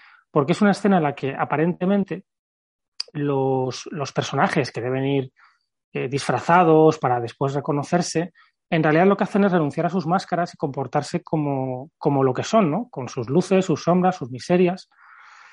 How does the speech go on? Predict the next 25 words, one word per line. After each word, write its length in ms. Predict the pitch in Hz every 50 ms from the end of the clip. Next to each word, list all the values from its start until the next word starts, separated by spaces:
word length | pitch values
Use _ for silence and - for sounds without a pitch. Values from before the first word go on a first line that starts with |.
| _ _ _ _ _ _ _
sus 240 | _ - 190 147 135
virtudes, 680 | 139 131 127 - 190 196 185 185 196 190 - - - _ _ _ _ _ _ _
y 200 | - 175 156 165
es 140 | 170 165 202
la 260 | 202 202 208 208 208
escena 400 | 202 - - - 208 202 208 214
que 100 | 214 185
desnuda 540 | 160 151 131 151 170 180 170 143 123 123 - _ _ _ _ _
el 280 | - 151 147 143 139
resto 280 | 143 151 143 - - 156
de 60 | 147
la 120 | 147 143
película. 520 | - 135 127 127 123 - 135 131 127 127 135
Es 80 | 135
decir, 240 | 147 139 - 156 131
lo, 180 | 123 131 139 175
lo 120 | 156 135
comentabais 480 | - 143 139 135 131 160 160 170 170 -
también, 420 | - 139 135 139 147 139 131 127 _ _ _ _ _ _ _ _ _ _ _
en 120 | - 160 160
esta 220 | 160 - 202 190
película 400 | 190 190 190 185 208 196 196 190
no 320 | 190 180 175 170 170 165 165
hay, 560 | 170 170 165 160 156 151 151 147 135 143 - _ _ _
eh, 720 | 170 151 147 143 147 143 139 143 139 135 139 - -